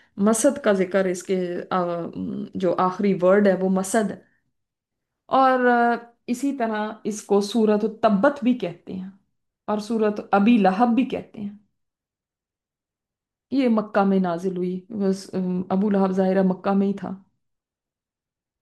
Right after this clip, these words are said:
और आप देखें, पिछली सूरत में इताअत गुजारों का जिक्र आया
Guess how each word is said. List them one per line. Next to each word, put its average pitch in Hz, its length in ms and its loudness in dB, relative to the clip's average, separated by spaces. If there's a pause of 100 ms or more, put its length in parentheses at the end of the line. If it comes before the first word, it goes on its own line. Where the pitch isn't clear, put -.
(360)
और 247 140 2
आप 240 180 2
देखें, 254 400 -2
पिछली 269 320 0
सूरत 262 360 0
में 254 80 2
इताअत 214 400 0
गुजारों 202 480 -2
का 220 140 -4
जिक्र 202 340 -4
आया 196 360 -6